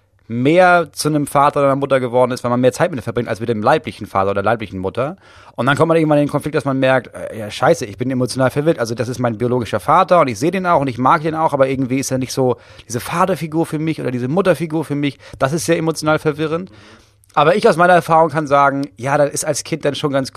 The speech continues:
cool, wenn die Eltern sind getrennt, aber wir feiern noch mal Weihnachten zusammen, das ist ja schon geil. Und ziemlich schnell kommt das Gefühl von, ja, aber das ist auch weird, weil also spätestens drei Tage nach Weihnachten merkt man,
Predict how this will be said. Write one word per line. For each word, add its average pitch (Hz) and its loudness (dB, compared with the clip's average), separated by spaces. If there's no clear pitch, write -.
cool, 175 0
wenn 139 -2
die 139 -4
Eltern 151 0
sind 131 -6
getrennt, 147 0
aber 127 2
wir 131 -6
feiern 165 -2
noch 170 2
mal 151 0
Weihnachten 175 -2
zusammen, 165 -2
das 151 -6
ist 147 -8
ja 165 0
schon 151 -8
geil. 202 2
Und 170 4
ziemlich 202 -4
schnell 175 0
kommt 175 2
das 160 0
Gefühl 165 -2
von, 151 0
ja, 117 -4
aber 117 -2
das 113 -4
ist - -14
auch 110 -8
weird, 107 -8
weil 98 -6
also 120 0
spätestens 151 -2
drei 143 4
Tage 139 -2
nach 143 -2
Weihnachten 131 0
merkt 117 0
man, 113 -6